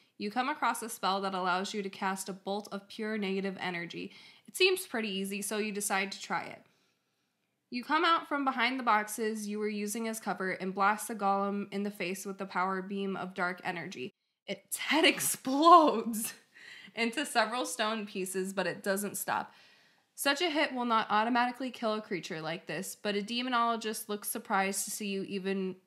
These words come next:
and even more surprised when you barked orders at them. "Get it now while it's blind! Take its legs," you shout. They do exactly what you say and cast super hot blasts at the golem's knees, burning it right, burning right through them, causing the rest of it to collapse and shatter.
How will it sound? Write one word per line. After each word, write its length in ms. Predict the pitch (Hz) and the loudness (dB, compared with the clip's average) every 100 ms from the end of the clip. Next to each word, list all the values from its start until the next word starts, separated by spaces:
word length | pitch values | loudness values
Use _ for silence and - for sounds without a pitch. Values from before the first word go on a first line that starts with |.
| _ - | _ -4
and 160 | 196 | -2
even 260 | - 208 208 | -2 -2 0
more 220 | 208 208 | 2 2
surprised 720 | 208 208 196 185 190 190 - - | -2 -2 0 0 -2 -6 -10 -4
when 280 | 202 190 | -2 0
you 300 | 190 185 180 - _ | 0 0 -4 -10 _
barked 320 | 190 185 - - _ _ _ _ | 2 2 -2 -20 _ _ _ _
orders 440 | 196 196 160 120 - | 0 0 0 -4 -8
at 140 | - - | -8 -10
them. 260 | 95 220 - _ - _ _ - | -8 -10 -12 _ -20 _ _ 2
"Get 120 | 330 | 4
it 120 | 370 | 4
now 300 | 320 349 311 | 4 4 4
while 260 | 269 254 262 | 6 4 4
it's 100 | 247 | -2
blind! 580 | 202 277 302 277 233 220 | 2 6 6 6 4 2
Take 200 | 320 320 | 2 2
its 160 | 320 262 | 0 0
legs," 380 | 269 285 254 220 | 2 4 2 -2
you 100 | 220 | -2
shout. 540 | 208 190 220 269 247 - _ _ _ _ - | 0 2 2 0 -4 -16 _ _ _ _ 0
They 120 | 226 | 2
do 180 | 254 262 | 2 0
exactly 420 | 220 226 233 302 | 2 2 2 0
what 140 | 269 | -2
you 120 | 240 233 | -2 -4
say 300 | 220 202 196 | -2 0 -2
and 120 | 196 | 0
cast 360 | 202 196 - | -2 -2 -4
super 300 | - 226 233 | -6 -2 0
hot 220 | 240 208 202 | 2 2 2
blasts 380 | 190 190 196 | 2 2 0
at 120 | 180 - | -6 -6
the 120 | 196 | 0
golem's 440 | 185 185 190 202 | 2 2 0 -2
knees, 300 | 202 196 190 | -2 -2 -2
burning 320 | 190 196 196 | -2 -2 0
it 120 | 190 175 | -2 -4
right, 240 | 190 190 - - | -2 -2 -4 -10
burning 380 | 196 202 208 202 | -2 0 2 2
right 240 | 185 190 | 0 -2
through 160 | 196 170 | -6 -6
them, 180 | 170 185 | -6 -4
causing 380 | 202 185 196 190 | -2 -2 -2 -2
the 80 | |
rest 240 | 185 190 - | -2 -2 -4
of 100 | 214 | -6
it 140 | 208 | -6
to 100 | - | -10
collapse 440 | 220 202 180 185 196 | -6 -2 -2 -2 -6
and 140 | 196 | -6
shatter. 400 | 190 160 - | -2 -4 -4